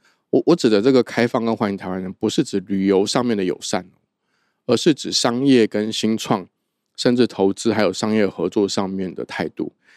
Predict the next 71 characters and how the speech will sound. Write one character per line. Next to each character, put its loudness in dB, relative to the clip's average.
其 2
实 6
有 6
跟 -2
日 0
本 -8
合 -4
作 -2
过 -2
的 -8
朋 -16
友 -10
们， -12
大 -4
概 0
都 -4
知 -10
道 0
说， -4
呃， -2
我 -6
们 -4
传 -6
统 -4
上 -2
面 0
跟 -2
日 0
本 -12
合 -8
作， -4
前 -4
面 -2
的 -2
关 0
系 0
的 4
建 -4
立 -6
是 -10
非 -2
常 -6
非 -8
常 -10
困 -8
难 -18
的。 -20
那 2
一 0
旦 0
这 2
个 4
关 -2
系 -2
建 0
立 -2
之 -4
后 -4
呢， -8
那 -4
个 0
生 -4
意 -2
也 -4
会 0
非 -2
常 -8
非 -2
常 -6
的 -4
稳 0